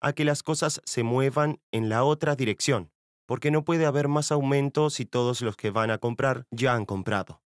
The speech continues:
Eventualmente verás una inversión en este caso, lo que significa que si este es el caso, entonces es mejor operar a mediano plazo.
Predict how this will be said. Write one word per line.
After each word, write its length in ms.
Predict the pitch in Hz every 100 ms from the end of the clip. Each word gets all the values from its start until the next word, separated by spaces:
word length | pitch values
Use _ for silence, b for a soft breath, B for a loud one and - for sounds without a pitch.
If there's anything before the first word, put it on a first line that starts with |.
| _
Eventualmente 920 | - 143 147 156 160 165 165 160 175 -
verás 380 | 117 135 143 156
una 160 | 151
inversión 540 | 139 120 113 - 131 127
en 120 | 113
este 280 | 110 - 110
caso, 380 | 110 101 95 - _ _ -
lo 140 | 113
que 100 | 117
significa 640 | 120 127 131 131 147 151 147
que 100 | 131
si 200 | - 123
este 220 | 127 120
es 120 | -
el 140 | 127
caso, 420 | 127 139 - 98 - _ _
entonces 480 | 127 131 143 139 143
es 140 | 139
mejor 360 | 127 120 139 143
operar 360 | 143 123 117 123
a 60 |
mediano 380 | 123 107 104 98
plazo. 420 | 113 104 - -